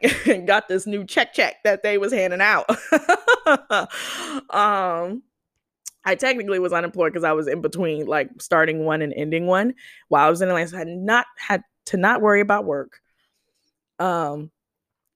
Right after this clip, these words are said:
everything was good at home. I literally had, all I had to do was focus on my business. And it was so much clarity at that conference. It was so, I was just in my element, y'all. I mean, I wore all my favorite outfits. My makeup was bomb.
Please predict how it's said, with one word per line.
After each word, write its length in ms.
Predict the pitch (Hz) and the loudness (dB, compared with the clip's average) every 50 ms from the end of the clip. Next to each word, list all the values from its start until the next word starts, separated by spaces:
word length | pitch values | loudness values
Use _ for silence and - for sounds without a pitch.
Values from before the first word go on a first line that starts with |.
| - 208 | -2 0
everything 380 | 202 214 226 247 - 254 247 | 2 2 2 2 0 2 2
was 100 | 214 220 | 2 0
good 160 | 196 202 202 | 0 2 2
at 140 | 190 190 202 | 2 2 0
home. 260 | 190 196 196 185 185 - | 0 -2 -4 -4 -2 -2
I 120 | 185 196 | 0 0
literally 360 | 202 202 208 214 240 240 240 | 4 4 6 6 6 4 4
had, 220 | 254 233 233 180 - - | 0 0 0 -2 0 2
all 200 | 196 208 220 233 | 2 4 6 6
I 100 | 220 214 | 4 4
had 320 | 208 - - 220 202 190 | 2 0 -4 -4 -4 -4
to 120 | - - 170 | -4 -8 -8
do 380 | 156 - - 185 226 233 233 | -8 -8 -4 0 2 2 2
was 220 | 202 180 175 165 - | 4 2 0 0 0
focus 360 | - 160 - - 147 139 - | -4 -6 -6 -4 -8 -10 -10
on 120 | 170 147 | -10 -10
my 120 | 147 - 143 | -8 -10 -10
business. 540 | - 139 139 131 - - 107 110 - - - | -6 -6 -6 -6 -6 -10 -14 -14 -14 -10 -6
And 140 | 175 180 175 | -6 -4 -2
it 120 | 175 180 | -2 -2
was 180 | 165 165 - - | -2 -4 -8 -8
so 280 | - - 220 233 262 | -6 0 2 4 4
much 260 | 262 254 226 - - - | 4 2 0 -2 -6 -8
clarity 400 | - 220 175 160 160 160 156 156 | -4 0 0 0 0 -2 -4 -8
at 140 | 143 - | -8 -8
that 180 | - 165 156 _ | -10 -12 -12 _
conference. 500 | - 175 156 156 - - 165 156 156 - | -12 -14 -14 -14 -12 -12 -14 -12 -10 -10
It 80 | 180 175 | -10 -8
was 200 | 180 180 - - | -8 -10 -10 -10
so, 560 | - - 202 196 202 214 220 220 220 220 220 _ _ _ _ _ _ _ _ _ _ _ _ - | -6 2 4 4 4 4 2 0 0 -2 -4 _ _ _ _ _ _ _ _ _ _ _ _ -2
I 140 | 196 220 226 | -2 0 0
was 220 | 220 226 214 - | 0 -2 -4 -6
just 260 | - 208 202 196 - | -6 -8 -8 -8 -6
in 120 | 180 185 190 | -6 -6 -4
my 180 | 180 170 151 - - | -2 -4 -4 -4 0
element, 400 | 170 180 180 180 170 160 151 - | 2 4 4 4 2 0 -6 -4
y'all. 260 | 147 151 143 147 139 | -4 -2 -2 -2 -2
I 140 | - 165 165 | -4 -4 -4
mean, 280 | 165 160 151 151 151 - _ - _ _ _ - | -4 -6 -8 -8 -10 -14 _ -20 _ _ _ -4
I 120 | 202 190 | -4 -2
wore 300 | 180 185 180 175 - - | 0 2 2 2 2 2
all 120 | 180 185 180 | 2 2 2
my 160 | 185 175 185 | 2 -2 -4
favorite 380 | - - 190 180 180 190 175 - | -4 -4 -6 -4 -2 -4 -2 0
outfits. 540 | 165 170 160 - - - 165 151 160 - - - | 0 0 0 -2 0 2 2 2 2 0 -6 -4
My 220 | 196 196 185 175 | -2 0 0 0
makeup 460 | 190 196 - 170 175 - 185 185 175 - | 0 2 4 2 2 4 2 0 0 2
was 200 | 175 175 170 175 | -4 -4 -4 -4
bomb. 520 | 165 160 180 170 165 156 143 143 147 - | -2 0 2 2 2 2 0 -2 -6 -6